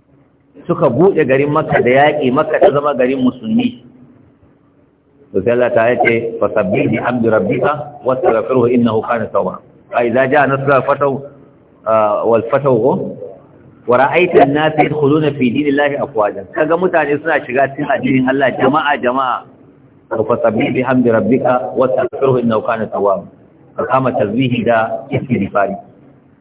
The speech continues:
Saboda haka kenan idan aka yi fatahu Makka, Allah ya taimake ku, ku musulmi ku ci galba kan kafirai, kuka kwace garin Makka. Jama'a za su dinga shigowa musulunci.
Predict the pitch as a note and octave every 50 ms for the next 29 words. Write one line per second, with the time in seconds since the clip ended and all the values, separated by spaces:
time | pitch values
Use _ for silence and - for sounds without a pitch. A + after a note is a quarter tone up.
0 | _ _ _ _ C5+ - - D4 D4+ - - - - _ _ _ _ _ _ _
1 | _ _ _ _ C#3 C#3 C3 C3 C#3 C3+ C3+ C#3 - B2+ A#2+ A#2 C3 C3 C3+ C#3
2 | C3 C3+ A2+ A2 C#3 D3+ D3+ D#3+ D#3 - D3 C3 - - C3 B2+ B2+ B2+ A#2 A2+
3 | A2 A2+ A2 - - - - - - - - - _ _ _ _ _ _ _ _
4 | _ _ _ _ _ _ _ _ _ _ - - C3+ C#3+ D3 C#3 C3 C3+ C3+ -
5 | C3+ C3 A#2 A2 A2 A2 A2+ - C#3+ C3+ C3 C3+ A2+ - - D3+ D3 D3 C#3 B2+
6 | - - A2+ A2+ A#2+ B2 C3 C3 - - - - B2 A#2+ C3 B2+ B2+ B2+ A#2 -
7 | - C3 A#2+ G#2+ A2+ G#2+ G2+ G2+ G#2 A2 A#2 A#2+ A2+ - C3+ C3+ C3+ C3+ D3 D3
8 | C#3+ C#3+ - - - - A#3+ - - A#3+ - C3 - E4 D#4+ - - - - -
9 | _ _ _ _ _ _ _ _ - - - - - _ _ _ _ _ _ _
10 | _ _ G#2 G#2+ B2 A#2+ C3 D3+ E3+ D#3+ D3 C3+ B2+ D3 D3+ D3 - C3 - C#3
11 | D3 C#3+ C#3 C3 C3+ C#3 B2+ A#2 B2 A#2 A2+ A2+ A#2+ - - A#2 A#2 A#2+ A#2 -